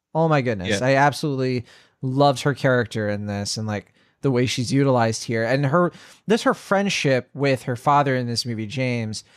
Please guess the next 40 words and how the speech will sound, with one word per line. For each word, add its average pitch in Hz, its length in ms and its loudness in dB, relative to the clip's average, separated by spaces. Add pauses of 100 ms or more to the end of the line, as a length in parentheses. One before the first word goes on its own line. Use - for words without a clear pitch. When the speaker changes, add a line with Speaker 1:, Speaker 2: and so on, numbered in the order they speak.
(340)
Speaker 1:
they, 131 680 0
they 156 120 2
have 151 200 2
such 160 160 -4
a 185 60 2
great 156 260 2
rapport, 143 400 2
and 131 180 2
it's 131 120 -2
so - 320 0
infectious 156 840 -2 (300)
that 151 180 2
it 156 200 2
edges 147 320 2
Speaker 2:
Mm-hmm. 139 160 4
Speaker 1:
out 131 200 2
to 127 540 -4
Elizabeth 127 380 -4
Moss's 143 400 0
character. 110 520 -4 (560)
And 131 480 0
that's 160 360 0
where 185 100 2
the 156 60 2
stakes - 560 0
of 151 80 -4
this 156 180 -2
movie 165 220 0
come 143 260 -2
in, 139 240 0
and 127 100 -2
that's 123 160 -4
why 131 120 4
I 123 40 0
felt 127 260 -2
they 127 60 0
were 120 200 0
effective, 143 500 -2
because 131 320 -2
this 139 260 0